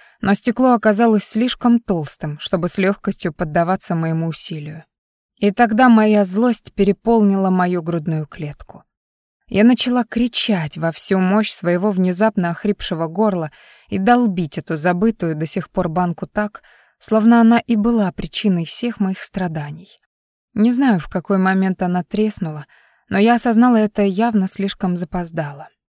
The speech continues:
Я отключилась сразу после того, как поняла, что уже бью не банку, а долблю кулаком оставшиеся от неё осколки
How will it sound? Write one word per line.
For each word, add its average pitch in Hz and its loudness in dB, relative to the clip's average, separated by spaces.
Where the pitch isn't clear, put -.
Я 214 6
отключилась 196 0
сразу 202 0
после 185 -6
того, 202 -2
как - -8
поняла, 185 -2
что - 0
уже 220 4
бью 208 4
не 208 8
банку, 185 0
а 185 0
долблю 214 4
кулаком 208 4
оставшиеся 185 -2
от 175 -6
неё 185 0
осколки 170 -8